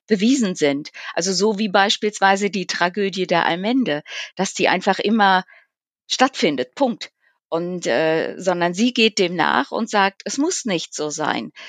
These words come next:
Das heißt aber nicht, dass sie jetzt eine Kapitalismusgegnerin ist. Es ist vielleicht eher so, dass viele, die heute ihre Gedanken aufgreifen und mit denen arbeiten, dass die gerne kapitalismuskritisch,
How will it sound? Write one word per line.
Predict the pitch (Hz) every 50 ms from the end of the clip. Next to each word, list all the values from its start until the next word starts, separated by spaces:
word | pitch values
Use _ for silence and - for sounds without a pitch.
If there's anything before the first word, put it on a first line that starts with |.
| - - _
Das | - - 190 185 -
heißt | 247 226 - -
aber | - - 208 208
nicht, | 220 233 254 - -
dass | 202 190 -
sie | - 214
jetzt | 190 190 185 180 - - - - - - _ -
eine | - 185 175 165
Kapitalismusgegnerin | - - 196 - - 196 - - 233 240 262 277 - - 220 170 165 - - 160 151 143 - 147 139 139 - 120 101 -
ist. | - 127 - - - - - - - - -
Es | - 185 -
ist | 208 208 -
vielleicht | - 202 175 170 160 175 - -
eher | - 240 262 277 262 233
so, | 208 196 226 226 220 208
dass | - 175 165 - -
viele, | - - - - 285 277 285 269 226 196
die | 175 - 170 170 - - -
heute | 262 269 277 277 269 220 - 196
ihre | - 180 180 180 180 175 156
Gedanken | - 165 170 170 151 151 156 165 - _ - 139 139 135 - _ _ _ - _ _ _ _
aufgreifen | - 135 135 - - - - - 190 190 202 220 220 - - 254 269 311 - - - - - _ -
und | 185 185
mit | 190 190 190 -
denen | 175 156 - 151 139 - -
arbeiten, | 131 131 185 208 202 214 196 190 196 - 185 170 - - - _ -
dass | 165 165 - - -
die | - 233 247 262 269 233 - _ _ _ -
gerne | - 208 214 214 208 208 185 180
kapitalismuskritisch, | - 208 190 - 175 - - 170 160 165 170 - - 165 143 151 - - - - 151 - - 175 - - - - -